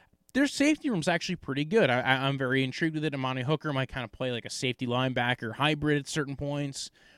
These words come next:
Uh, they got Adoree Jackson, Malcolm Butler. We talked about Fulton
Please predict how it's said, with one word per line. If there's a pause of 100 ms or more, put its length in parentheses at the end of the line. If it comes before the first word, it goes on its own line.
(180)
Uh,
they
got
Adoree
Jackson,
Malcolm
Butler.
We
talked
about
Fulton